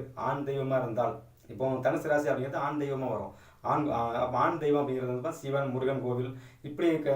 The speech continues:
காக்கும் க-, கா-, காக்கும் காவல் தெய்வம்னு சொல்றோம்ல, இந்த மாதிரி கோவில் வந்து யாகம் வளர்க்கும் போது வந்து அந்த யாகத்துல வந்து போடுறதுக்கு வந்து பட்டு வேஷ்டிகள், பட்டு துணிகள் வாங்கி கொடுப்பாங்க. பட்டு துணி, வாசனை திரவியங்கள்,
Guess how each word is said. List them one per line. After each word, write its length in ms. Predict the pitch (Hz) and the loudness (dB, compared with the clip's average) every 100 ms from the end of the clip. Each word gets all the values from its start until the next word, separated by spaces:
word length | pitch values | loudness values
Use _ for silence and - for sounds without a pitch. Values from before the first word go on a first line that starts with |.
| 135 | 4
காக்கும் 300 | 139 147 151 | 2 2 0
க-, 100 | 131 127 | -2 2
கா-, 260 | 139 139 - | 2 2 2
காக்கும் 340 | 156 160 170 147 | 4 4 2 2
காவல் 320 | 135 165 170 147 | 6 8 6 2
தெய்வம்னு 300 | 147 147 139 | 2 2 0
சொல்றோம்ல, 300 | 139 156 160 123 | 0 2 2 0
இந்த 120 | 139 156 | -2 0
மாதிரி 140 | 160 151 | -2 0
கோவில் 220 | 147 147 | 0 0
வந்து 160 | 151 135 | 0 0
யாகம் 280 | 131 156 151 | 0 0 0
வளர்க்கும் 280 | 135 135 131 | -2 -2 -4
போது 100 | 131 123 | -4 -4
வந்து 160 | 160 190 - - - 120 | -6 -8 -10 -20 -8 -4
அந்த 120 | 120 117 | -2 4
யாகத்துல 460 | 160 185 196 170 160 | 4 4 2 2 2
வந்து 140 | 156 151 | 0 -2
போடுறதுக்கு 340 | 151 147 143 | -2 0 -2
வந்து 160 | 151 165 | -4 -2
பட்டு 220 | - - 151 | -2 -2 -2
வேஷ்டிகள், 460 | 139 - - 139 143 - - | -2 -2 -4 -4 -4 -8 -6
பட்டு 240 | 123 147 143 | -6 -6 -4
துணிகள் 240 | 156 151 | -2 0
வாங்கி 160 | 135 120 | 0 -2
கொடுப்பாங்க. 340 | 113 - 101 - | -4 -4 -6 -4
பட்டு 160 | 131 - | -4 -4
துணி, 160 | 135 135 127 | -4 -4 0
வாசனை 240 | 139 139 131 | 0 -2 -4
திரவியங்கள், 400 | 127 123 123 | -4 -4 -4